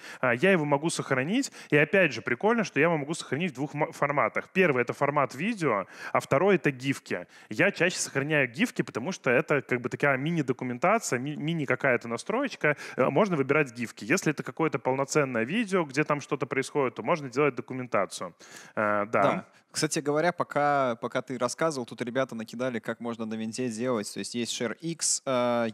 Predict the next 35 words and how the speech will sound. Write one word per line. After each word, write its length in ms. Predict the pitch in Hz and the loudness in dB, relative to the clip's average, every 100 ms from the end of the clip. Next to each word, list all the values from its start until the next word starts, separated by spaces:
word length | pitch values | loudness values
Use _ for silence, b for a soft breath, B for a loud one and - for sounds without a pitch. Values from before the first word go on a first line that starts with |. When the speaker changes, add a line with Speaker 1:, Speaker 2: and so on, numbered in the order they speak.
| - | -4
Speaker 2:
есть, 440 | 135 123 - - 123 | -4 -4 -4 -6 -4
э, 320 | 117 110 110 | -2 -2 -4
да, 180 | 120 113 - | -4 -4 -4
Hotkey, 640 | 117 - 147 147 139 127 b b b | -12 -10 -8 -6 -8 -10 b b b
э, 480 | 120 117 113 113 110 | 0 2 2 0 -2
WinShift 480 | 123 123 - 117 - 123 | -4 -4 -6 -8 -4 -2
S, 180 | 110 - | -2 -6
есть, 500 | 113 123 123 - - | -6 -4 -4 -6 -8
э, 300 | 104 107 104 | -6 -4 -2
ещё 240 | 107 - 127 | -2 -4 -4
тул, 220 | - 123 | -6 -8
вот, 260 | 117 110 - | -6 -8 -4
э, 160 | 117 110 | -4 -4
Кирилл 300 | - 117 113 | -6 -6 -6
скинул, 480 | - - 117 110 95 - | -8 -10 -8 -6 -8 -8
э, 160 | 110 101 | -8 -6
P 60 | |
C 160 | 113 - | -6 -6
Mac, 300 | 117 127 120 - _ | -4 -2 -4 -6 _
э, 220 | 117 107 104 | -6 -4 -6
есть 360 | 110 117 - - - | -4 -6 -4 -6 -4
Snip. 280 | 131 135 - - b b b | -4 -6 -8 -20 b b b
Спасибо, 460 | - 120 - 127 | -6 -4 -4 -2
ребята, 600 | 120 110 143 147 120 113 110 _ | -2 0 0 0 -2 -2 -6 _
очень 200 | 127 - | -10 -10
круто. 160 | - 160 | -2 0
Speaker 1:
Это 140 | 160 | 0
кру-, 260 | 165 170 165 | 2 0 0
да. 340 | 143 143 110 | 2 4 4
И 140 | 110 127 - 135 | 4 -2 -12 -10
смотрите, 440 | 147 175 160 - | -6 -2 -2 -4
тут 180 | - - | -8 -2
можно 320 | 175 165 156 | 0 0 0
сделать, 420 | 127 160 143 120 | 2 4 4 2
н-, 240 | - 151 | -4 -6